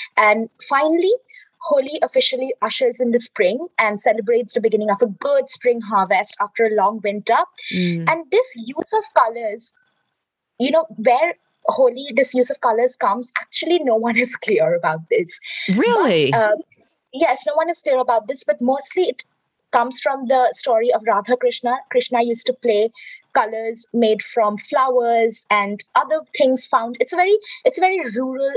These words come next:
Speaker 1: and bucolic scene that you might imagine.
Speaker 2: Okay.
Speaker 1: It's not
Speaker 2: Okay.
Speaker 1: urbanized. It's a very rural and bawdy scene. Uh, so Krishna played Holi with Radha and hi-, her gopis,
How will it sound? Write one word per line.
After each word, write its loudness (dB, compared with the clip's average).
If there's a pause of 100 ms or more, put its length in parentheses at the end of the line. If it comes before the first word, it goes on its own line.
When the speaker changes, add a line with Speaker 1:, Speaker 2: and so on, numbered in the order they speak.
Speaker 1:
and -2
bucolic 0
scene -2
that 0
you -4
might -2
imagine. 0 (320)
Speaker 2:
Okay. -4
Speaker 1:
It's 0
not 2
Speaker 2:
Okay. 0
Speaker 1:
urbanized. 0
It's -4
a 0
very 2 (140)
rural 2
and -4
bawdy 0
scene. -2 (480)
Uh, 2
so -2
Krishna -2
played 0 (420)
Holi 0
with 2 (140)
Radha 0
and -10 (580)
hi-, 4
her 2
gopis, -2